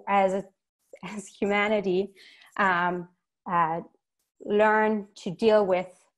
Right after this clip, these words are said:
as s-, in cities, within native communities, within all of the different communities that exist along the shoreline.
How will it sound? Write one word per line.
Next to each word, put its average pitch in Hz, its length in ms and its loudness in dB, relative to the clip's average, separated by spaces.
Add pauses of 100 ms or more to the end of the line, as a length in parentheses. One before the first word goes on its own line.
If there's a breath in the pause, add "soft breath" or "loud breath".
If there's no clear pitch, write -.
(380)
as 180 180 -2
s-, - 340 -18 (180)
in 175 180 -6
cities, 262 680 2 (420)
within 180 520 -4
native 214 300 2 (100)
communities, 190 760 -4 (280)
within 190 340 -2 (220)
all 220 260 4
of 196 220 0
the 196 60 -4
different 190 520 -6
communities 175 460 -8
that 180 260 -10
exist 175 340 -20
along 180 280 -12
the 170 80 -16
shoreline. - 460 -16